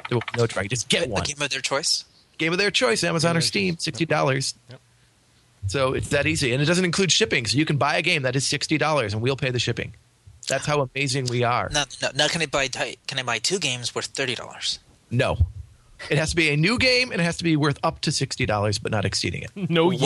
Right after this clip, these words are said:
Speaker 2: about
Speaker 3: games. <laughs>
Speaker 2: four games, twenty dollars each?
Speaker 1: No.
Speaker 3: Can't be
Speaker 1: One
Speaker 3: used. I like that. <laughs>
Speaker 1: I'm sorry. It, no, it can't be used. Um, there's a reason for that, because we can't verify the quality of a used game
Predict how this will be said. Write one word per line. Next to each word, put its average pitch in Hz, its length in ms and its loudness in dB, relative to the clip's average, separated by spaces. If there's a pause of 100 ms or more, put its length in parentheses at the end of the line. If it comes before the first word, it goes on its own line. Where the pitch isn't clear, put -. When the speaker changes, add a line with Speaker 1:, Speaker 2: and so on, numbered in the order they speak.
Speaker 2:
about 147 160 2
Speaker 3:
games. 110 500 -4 (180)
<laughs> - 180 -10
Speaker 2:
four 151 200 2
games, 123 560 0
twenty 120 260 -2
dollars 107 300 -2
each? - 260 -6 (680)
Speaker 1:
No. 90 140 0
Speaker 3:
Can't - 340 -4
be 135 60 0
Speaker 1:
One 151 140 2
Speaker 3:
used. 107 280 0
I 131 100 -2
like 123 260 -4
that. 104 220 -6 (280)
<laughs> 196 300 -12
Speaker 1:
I'm 131 80 -4
sorry. 127 320 0
It, 165 180 2
no, 202 140 4
it - 80 -2
can't 196 180 0
be 180 80 -4
used. 175 260 2
Um, 165 360 2
there's 170 180 4
a 170 60 4
reason 196 240 2
for 123 160 0
that, - 260 -2
because 151 260 0
we 160 200 2
can't 160 280 0
verify 143 360 2
the 127 80 2
quality 120 560 -2 (420)
of 123 140 0
a 120 60 2
used 113 340 2
game 165 280 -2